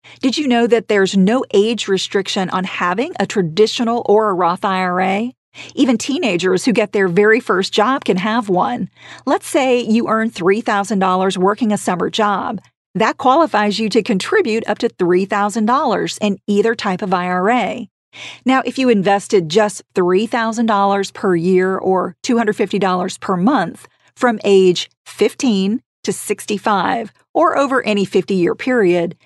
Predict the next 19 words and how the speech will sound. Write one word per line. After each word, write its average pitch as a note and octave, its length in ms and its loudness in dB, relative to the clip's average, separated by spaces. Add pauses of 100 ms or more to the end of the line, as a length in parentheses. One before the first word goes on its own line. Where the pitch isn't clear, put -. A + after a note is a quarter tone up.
(140)
and A3 140 2
you A3 60 2
got G#3+ 220 0
an G3 200 -4
average A3+ 680 2
moderate G3 600 2
return G#3 560 0
of F3+ 100 -4
six - 360 -6
percent, G3+ 600 -2 (380)
you'd B3 240 2
amass A3 640 -2
a G3 140 2
million A#3 580 4
dollars F3+ 480 -2
to - 80 -4
spend F3+ 340 -2
in G3 120 -4
retirement. A3+ 760 -4